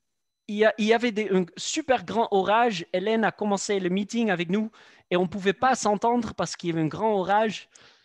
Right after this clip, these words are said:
Et donc, euh, on se plaigne beaucoup. C'est un petit lien. Euh, on n'a pas le temps, je pense, de regarder ce petit vidéo. Euh, mais, euh, Hélène, peut-être tu peux, euh, partager le lien avec t-, toutes les personnes qui étaient présentes.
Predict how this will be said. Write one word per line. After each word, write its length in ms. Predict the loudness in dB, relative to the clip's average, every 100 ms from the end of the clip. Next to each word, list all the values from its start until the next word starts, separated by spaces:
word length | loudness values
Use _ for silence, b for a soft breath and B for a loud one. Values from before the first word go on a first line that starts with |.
| b b _ _ _ -2
Et 100 | 0
donc, 240 | 2 0
euh, 80 | 0 0
on 100 | -2
se 100 | -2
plaigne 280 | 0 0
beaucoup. 400 | 0 -4 -6 -8 -8
C'est 160 | -6 -2
un 60 | -2
petit 280 | -2 -2 -2
lien. 380 | 0 2 4 2 -4 _ -14
Euh, 220 | -10 -8 -8 -4
on 120 | 0
n'a 140 | 0
pas 180 | 0 -2
le 80 | -2
temps, 180 | -2 -2
je 100 | -2
pense, 200 | -4 -2
de 100 | -2
regarder 480 | -4 0 -2 0 -2
ce 160 | -4
petit 280 | -12 -12 -10
vidéo. 400 | -10 -6 -4 -6 -8 b b b -10
Euh, 240 | -4 -2 -2
mais, 340 | -2 -2 -4 -8
euh, 300 | -8 -6 -6
Hélène, 440 | -4 -2 2 2 0
peut-être 380 | -4 -4 -4 -8
tu 140 | -10
peux, 260 | -6 -2 0
euh, 200 | -2 -4 _ _ _ _ _ -2
partager 440 | 0 2 2 2
le 120 | 2
lien 380 | -2 0 0 -2
avec 300 | -4 -8 -8
t-, 100 | -16 -20 _
toutes 140 | -12
les 80 | -8
personnes 320 | -6 -6 -4 -6
qui 140 | -6
étaient 160 | -6 -8
présentes. 440 | -6 -4 -2 -4